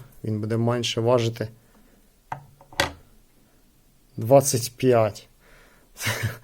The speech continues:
Тобто розумієте, да, наскільки воно має бути важкувати. Ну що, давайте зараз я це все діло якось, е, вставлю. І вам потім пізніше покажу. І с-, розберусь з цією приспособою,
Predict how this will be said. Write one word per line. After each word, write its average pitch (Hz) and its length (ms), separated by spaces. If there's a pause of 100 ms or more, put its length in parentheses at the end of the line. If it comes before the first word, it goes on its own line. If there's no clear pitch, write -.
(400)
Тобто 120 320
розумієте, 135 680
да, 135 180
наскільки 143 560 (680)
воно 123 300
має 123 360
бути 117 420 (1600)
важкувати. 123 760 (100)
Ну 165 60
що, 139 360 (540)
давайте 151 400
зараз 127 360
я 123 80
це 117 160
все 117 220
діло 117 360
якось, 113 460
е, 117 160
вставлю. 175 800 (1700)
І 139 140
вам 135 260
потім 127 400
пізніше 117 500
покажу. 110 640
І 151 180
с-, 139 300
розберусь 120 500
з - 140
цією 117 220
приспособою, 117 1000